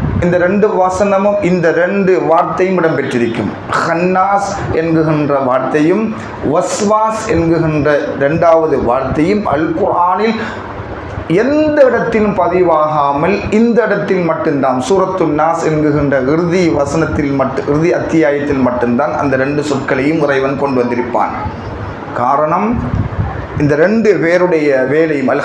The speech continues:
ஹன்னாஸ் என்பதும் வஸ்வாஸ் என்பதும் ஷைத்தானோடு சம்பந்தப்படுகின்ற விடயங்கள். குர்ஆன் ஓத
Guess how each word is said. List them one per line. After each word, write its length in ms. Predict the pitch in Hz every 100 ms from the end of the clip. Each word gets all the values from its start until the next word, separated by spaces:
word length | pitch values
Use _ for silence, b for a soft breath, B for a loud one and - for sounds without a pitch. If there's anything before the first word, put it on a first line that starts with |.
| -
ஹன்னாஸ் 500 | 175 190 185 185 190
என்பதும் 520 | 156 143 147 175 151
வஸ்வாஸ் 540 | 131 - 180 190 185 -
என்பதும் 600 | 151 143 135 156 202 190 202 B - -
ஷைத்தானோடு 760 | 185 214 226 240 233 208 185 190
சம்பந்தப்படுகின்ற 920 | 180 165 160 156 156 131 120 127 143 156
விடயங்கள். 500 | 135 127 117 110 - - B B B B
குர்ஆன் 580 | 202 208 202 240 247 247 240 233 170
ஓத 280 | 185 233